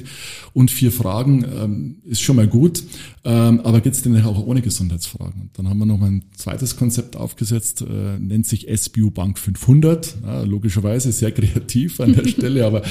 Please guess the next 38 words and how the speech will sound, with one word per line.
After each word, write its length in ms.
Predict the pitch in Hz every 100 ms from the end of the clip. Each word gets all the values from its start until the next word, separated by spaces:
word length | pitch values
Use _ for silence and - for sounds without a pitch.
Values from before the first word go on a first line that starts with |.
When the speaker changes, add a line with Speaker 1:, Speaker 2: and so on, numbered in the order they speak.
| - - -
Speaker 1:
einfach 240 | 117 117
selbsterklärend, 1040 | 98 123 - - - 104 95 90 117 139 - - - - -
ähm, 400 | 101 104 104 101
fünfhundert 460 | 127 123 120 113
Euro 180 | 104 101
Monatsrente 580 | 95 117 113 - 101 -
B 140 | 95
U 220 | 117 127 - _ _
und 140 | 113
das 120 | 104 -
Ganze 320 | 104 - 107
ohne 140 | 104
Gesundheitsfragen 800 | 104 95 107 127 - - 104 101
mit 180 | 101 -
drei 140 | 92
Jahren 220 | 98 95 95
Karenzzeit. 680 | 104 104 - - 92 87 - - - - -
Also 180 | 107 113
auch 120 | 95
das 300 | 98 98 -
geht. 280 | 87 85 - _ _ _ _ _
Fünfhundert 300 | 123 120 117
Euro 120 | 110 113
reicht 280 | 110 104
wahrscheinlich 300 | 113 110 107
weniger 320 | 101 120 120 110
wie 80 |
siebenhundertfünfzig 840 | 104 117 101 101 131 - - 156 139
Euro, 260 | 139 143
aber 120 | 98
auch 140 | 95 -
das 380 | - 104 120 214
ist, 220 | 151 -
der 120 | -
Einstieg 360 | 117 123 - 135
ist 220 | 104 135
deutlich 320 | - - 98
leichter. 640 | 104 120 - - 113 135